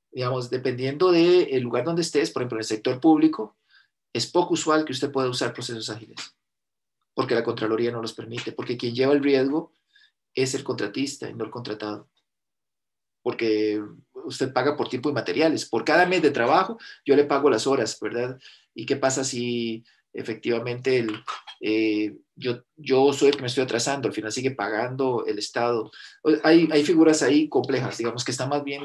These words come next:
sobre ese otro, ese otro punto. Eh,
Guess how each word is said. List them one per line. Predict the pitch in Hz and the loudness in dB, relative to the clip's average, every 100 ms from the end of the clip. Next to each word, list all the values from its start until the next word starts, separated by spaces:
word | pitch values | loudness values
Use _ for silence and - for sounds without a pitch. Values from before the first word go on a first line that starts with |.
| 139 | -12
sobre | - 120 117 | -8 -4 -2
ese | 117 | -4
otro, | 127 139 131 - | -4 -6 -8 -10
ese | 123 123 | -8 -8
otro | 123 135 | -6 -6
punto. | 135 135 131 - - - - - _ - | -6 -6 -8 -16 -20 -20 -20 -20 _ -10
Eh, | 120 113 113 | -6 -4 -6